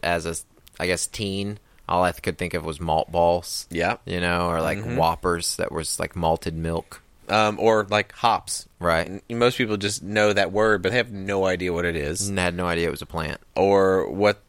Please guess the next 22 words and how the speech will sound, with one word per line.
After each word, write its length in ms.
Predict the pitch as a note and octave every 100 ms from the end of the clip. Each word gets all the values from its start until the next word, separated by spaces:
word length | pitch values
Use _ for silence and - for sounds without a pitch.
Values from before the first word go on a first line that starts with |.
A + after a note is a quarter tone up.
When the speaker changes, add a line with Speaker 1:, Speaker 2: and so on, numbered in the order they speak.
| G2+
Speaker 2:
yeast 440 | G2+ G#2+ G#2+ -
is, 340 | G2 G2+ G2+
or 140 | G2 F#2
really 220 | G2+ G2
what 180 | G2 F#2+
it's, 240 | F#2+ -
what's 200 | G2 G2+
going 220 | - G2+ G2
on 100 | F#2
with 100 | F2+
that. 260 | F2+ G2
But 120 | E2+
the 40 | -
point 200 | - B2+
is, 180 | B2+ A#2
is 100 | A#2
we're 240 | G2 D#3+
gonna 260 | C#3 G#2 F#2
let 240 | F#2 G2
you 200 | G2 G2
know 280 | F2+ F2+ E2+
today. 500 | E2+ F#2 D#2 A#1 A#1